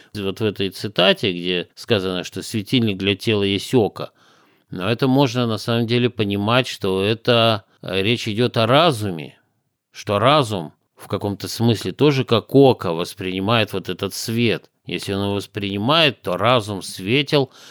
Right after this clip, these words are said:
и он правильно управляет собой, и все тело становится светлым. Если разум не имеет веры, он не может воспринимать этот свет божественной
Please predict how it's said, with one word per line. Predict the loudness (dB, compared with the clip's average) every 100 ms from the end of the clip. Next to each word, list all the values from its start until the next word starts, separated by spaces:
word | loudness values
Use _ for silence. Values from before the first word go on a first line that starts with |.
| -18
и | -6 -2
он | -2
правильно | -2 0 2 0 -4
управляет | -6 -8 -6 -2 -2 -4 -8
собой, | -16 -8 -8 0 2 2
и |
все | 0 -8 -8
тело | -2 -2 -2
становится | -6 -12 -14 -14 -16 -18
светлым. | -16 -12 -12 -12 -18 -20 _ _ _ _ _ -12
Если | -4 2 2 2 0 2
разум | 4 4 4 2 -2 -6 -10 -20 -8
не | -2 2
имеет | 4 4 4 0
веры, | -4 0 2 2 0
он | -2 -2
не | 0
может | 0 0 0 -6
воспринимать | -10 -12 -10 -8 -6 -4 -4 -6
этот | -10 -10
свет | -8 -4 0 2
божественной | 2 0 2 0 -2 -4 -4 2